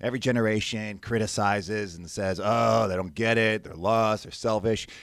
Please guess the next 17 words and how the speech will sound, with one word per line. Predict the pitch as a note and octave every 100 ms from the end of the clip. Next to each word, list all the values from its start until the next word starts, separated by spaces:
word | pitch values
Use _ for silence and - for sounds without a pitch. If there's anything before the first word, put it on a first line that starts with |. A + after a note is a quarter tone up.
| -
But | G#2+ E3 D3 A#2 _
I | A#2+
was | C3+
reading | C#3 D#3
on | C#3
Psychology | B2+ A#2 B2 A#2+ A#2
Today. | - B2 A#2
There | A#2+
are, | - C3 C3 -
n-, | - B2+ A#2+ B2 B2 _ - B2
psychologists | - C#3 D#3 A3 C#4+ -
are |
actually | G#2+ -
talking | - G2 G#2
about, | G2 G#2 -
this | C3+ D#3
is | C#3+